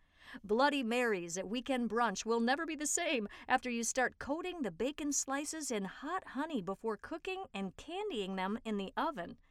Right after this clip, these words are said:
Just don't forget to flip 'em over midway. Try hot honey dolloped on warm buttered biscuits or cornbread, drizzled on crackly, crisp fried chicken, or shaken into a sunny Paloma cocktail.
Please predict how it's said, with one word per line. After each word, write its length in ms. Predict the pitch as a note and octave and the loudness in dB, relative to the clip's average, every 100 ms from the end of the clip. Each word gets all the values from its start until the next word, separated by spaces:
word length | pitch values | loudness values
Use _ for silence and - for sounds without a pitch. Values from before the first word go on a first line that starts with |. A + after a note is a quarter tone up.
| _ | _
Just 320 | - A#3 - - - - | 2 2 2 -8 -20 0
don't 240 | C3+ C3 | 2 2
forget 240 | G#3+ A#3+ - | 0 -2 -4
to 60 | F#3+ | 0
flip 220 | C#4+ A#3+ | 0 2
'em 120 | G#3+ | 0
over 200 | D4 G3 | 2 0
midway. 520 | F#3+ A#3+ G#3+ C#4 D3 _ _ _ _ - C#4+ - | 0 0 0 -2 -6 _ _ _ _ -12 -12 -4
Try 360 | B3+ C4 C4+ | 8 10 10
hot 220 | C#4+ B3+ B3 | 10 6 6
honey 300 | A#3 A#3+ A3+ | 2 2 0
dolloped 480 | G#3+ A3+ D4+ - | 2 2 0 0
on 240 | G#3+ F#3 F#3 | -2 -2 0
warm 280 | A3+ C4+ A#3 | 2 2 2
buttered 360 | A3+ A#3+ G#3+ | -2 -2 0
biscuits 480 | A3 A#3+ - C4 - | 0 0 -2 -4 -2
or 80 | F3 | -4
cornbread, 580 | - A3+ A#3+ B3+ B3+ A#3 - - - F3 | 0 0 2 2 2 -2 -16 -20 -16 -10
drizzled 420 | F3+ D4 D#4 D4+ | 0 0 2 4
on 220 | A#3+ F#3+ - | 6 4 2
crackly, 500 | - D#4 - E4 D4 | -2 -4 -2 -10 -10
crisp 320 | - D#4+ - - | -6 -6 -6 -8
fried 360 | A#3+ B3 D4 | -2 0 0
chicken, 420 | - C#4+ - D4+ D4 - - | -2 -4 -2 -6 -6 -16 2
or 340 | C#4 G4 A4 _ | 6 6 4 _
shaken 460 | - - C#4+ C4+ A#3 | -2 6 6 6 4
into 260 | D4 A3+ | 4 2
a 80 | F3+ | 2
sunny 480 | - - A#3+ C#4+ D4+ | -2 2 4 4 0
Paloma 600 | - F#3+ F#3 F#3 A#3+ E4 | -2 0 2 2 2 0
cocktail. 640 | - A#3+ A3 - F3 - | 0 -2 -2 -6 -6 -6